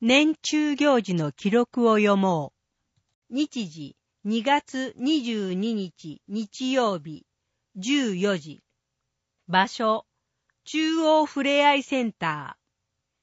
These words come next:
ー。内容、西尾藩士の家に伝わる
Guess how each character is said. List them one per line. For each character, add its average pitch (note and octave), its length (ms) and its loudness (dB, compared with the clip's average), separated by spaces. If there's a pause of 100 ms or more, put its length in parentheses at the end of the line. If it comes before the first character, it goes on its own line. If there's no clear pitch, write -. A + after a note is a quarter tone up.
(220)
ー。 G#3+ 40 -6
内 A#3 320 0
容、 A3 380 -2 (420)
西 C4+ 420 0
尾 F#4 120 2
藩 F#4 320 0
士 - 180 -8
の F#3+ 180 0
家 A3+ 220 0
に G3 220 -2
伝 G3 280 -4
わ G3 160 0
る F#3+ 280 -6